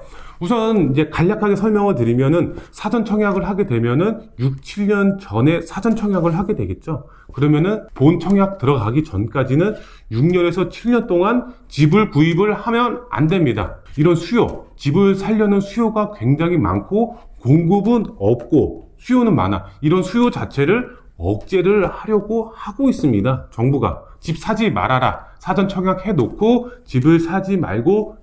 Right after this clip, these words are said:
기다려라, 요런 취지라고 이제 보시면 될 것 같고요.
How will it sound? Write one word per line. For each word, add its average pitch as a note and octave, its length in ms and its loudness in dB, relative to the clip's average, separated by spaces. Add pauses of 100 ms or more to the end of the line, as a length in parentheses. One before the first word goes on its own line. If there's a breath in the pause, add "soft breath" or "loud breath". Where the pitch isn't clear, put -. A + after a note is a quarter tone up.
기다려라, C3 800 2 (360)
요런 A3+ 300 2
취지라고 G3 520 0
이제 D3 160 2
보시면 D3 380 2
될 A2 160 -4
것 - 80 -6
같고요. B2+ 480 -2